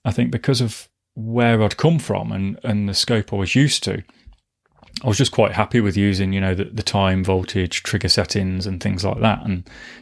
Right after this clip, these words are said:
and never really got digging into what that thing could really do.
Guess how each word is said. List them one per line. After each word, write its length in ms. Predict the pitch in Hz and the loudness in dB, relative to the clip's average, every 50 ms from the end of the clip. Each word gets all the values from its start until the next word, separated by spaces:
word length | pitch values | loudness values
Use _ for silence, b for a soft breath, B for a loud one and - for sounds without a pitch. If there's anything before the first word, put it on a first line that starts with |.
| B B - | B B -2
and 160 | 104 104 107 | 0 4 4
never 200 | 113 117 117 123 | 4 4 4 2
really 640 | 113 110 113 120 120 117 113 107 107 104 101 101 b b b b b b b b b _ _ | 2 4 4 4 4 4 4 4 2 2 0 0 b b b b b b b b b _ _
got 300 | - 110 - 113 92 - | -2 -2 -2 -4 -4 2
digging 380 | - 123 123 117 107 87 85 90 | 2 2 4 2 0 0 0 0
into 300 | 92 90 95 - 107 98 | -2 -2 -2 -4 -4 -2
what 280 | 95 107 107 - - | 0 0 -2 -2 -2
that 200 | - 107 - 110 | -6 -6 -6 -4
thing 180 | - 110 104 95 | -4 -4 -4 -2
could 140 | - 90 92 | -4 -6 -4
really 400 | 92 98 104 107 104 101 101 98 | -2 0 2 2 2 2 2 2
do. 260 | - 107 101 113 123 | 2 4 4 4 2